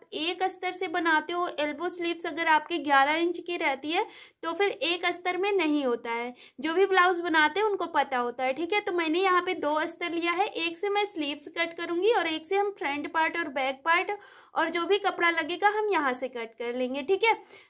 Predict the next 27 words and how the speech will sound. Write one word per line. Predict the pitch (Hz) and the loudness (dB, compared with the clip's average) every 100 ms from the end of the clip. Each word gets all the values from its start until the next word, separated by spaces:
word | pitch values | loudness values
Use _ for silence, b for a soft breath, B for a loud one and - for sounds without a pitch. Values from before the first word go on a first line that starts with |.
| _ | _
तो | 285 | -2
सबसे | 294 359 370 | -2 -2 -2
पहले | 392 381 381 | 0 2 2
हम | 392 381 | 2 2
क्या | 370 330 | 2 0
करते | 330 311 339 | -2 -4 -6
हैं, | 339 349 427 | -2 2 2
अपने | - 311 311 349 | 2 0 0 -2
फ्रंट | 349 311 320 | -4 -4 -4
पार्ट | - 330 - | 0 0 0
मतलब | 294 302 320 311 - _ - - | -4 -4 -4 -6 -12 _ -20 -4
अस्तर | 285 285 349 | -2 -2 0
वाले | 349 330 | 0 0
कट-, | 339 311 - 262 262 302 | -2 -6 -6 -10 -6 -4
कपड़े | 294 349 | -2 -4
की | 349 339 | -4 -2
कटिंग | 302 277 320 | -2 -2 -2
करेंगे। | 330 311 320 349 494 | -2 -2 0 0 2
मेन | 370 339 427 | 2 0 0
फैब्रिक | 392 359 359 349 | 0 0 -2 -6
की | 339 | -6
कटिंग | 311 277 311 311 | -4 -2 0 0
हम | 262 | 2
बाद | 254 285 | 4 4
में | 339 349 | 2 -4
करते | 359 349 370 | -4 -4 -2
हैं। | 381 | -2